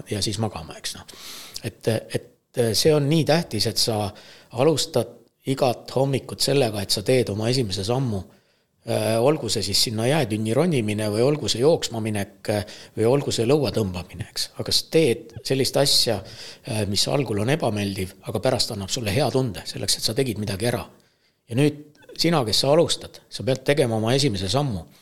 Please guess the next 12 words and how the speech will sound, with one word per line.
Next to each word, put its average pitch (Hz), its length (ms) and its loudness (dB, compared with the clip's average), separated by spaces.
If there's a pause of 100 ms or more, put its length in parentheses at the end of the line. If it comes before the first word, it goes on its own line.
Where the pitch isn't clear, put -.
(480)
Olgu 139 220 2
see - 120 0
päevasisene 147 680 2
esimene 101 320 -2
samm 101 280 0 (200)
või 107 200 2 (320)
viie 143 240 4
aasta 98 240 -2
plaani 117 320 0
esimene 92 320 -4
samm, 95 200 -6 (260)
eks. - 220 -14